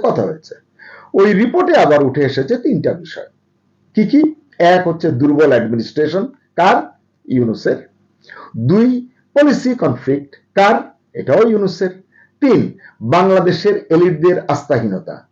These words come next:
এটি কেন? ইউনূসের কারণে। আমেরিকা বলছে, "ইউনূস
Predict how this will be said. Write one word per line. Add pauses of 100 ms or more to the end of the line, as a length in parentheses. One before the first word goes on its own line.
(140)
এটি
কেন? (400)
ইউনূসের
কারণে। (1500)
আমেরিকা
বলছে, (920)
"ইউনূস